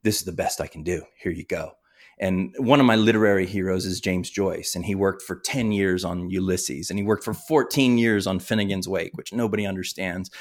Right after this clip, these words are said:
But if you get deep enough into it, it'll bore you to tears if you're not an initiate. <laughs> But if you get deep enough into it, you go, "Whoa, there's layers and layers of genius here."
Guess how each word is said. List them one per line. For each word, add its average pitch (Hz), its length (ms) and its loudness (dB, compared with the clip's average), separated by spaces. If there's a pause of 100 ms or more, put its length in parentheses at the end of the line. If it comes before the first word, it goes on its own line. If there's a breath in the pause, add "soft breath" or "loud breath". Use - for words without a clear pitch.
(140 loud breath)
But 104 100 2
if 113 80 -2
you 110 100 2
get 117 260 2
deep 113 240 2
enough 101 260 2
into 104 200 4
it, 101 80 2
it'll 104 120 0
bore 101 460 4
you 104 140 2
to 92 100 0
tears 101 520 0
if 92 120 -6
you're 98 200 -4 (500 loud breath)
not 110 260 4
an 101 120 2
initiate. 117 680 2
<laughs> - 0 -
But 127 100 6
if 120 80 4
you 120 100 4
get 117 200 2
deep 175 180 8
enough 139 200 8
into 135 220 8
it, 104 100 2
you 101 80 0
go, 98 200 2 (260 loud breath)
"Whoa, 117 180 -4
there's 95 280 -2
layers 113 320 6
and 98 200 2
layers 113 380 8
of 95 100 0
genius 92 440 0
here." 87 320 -2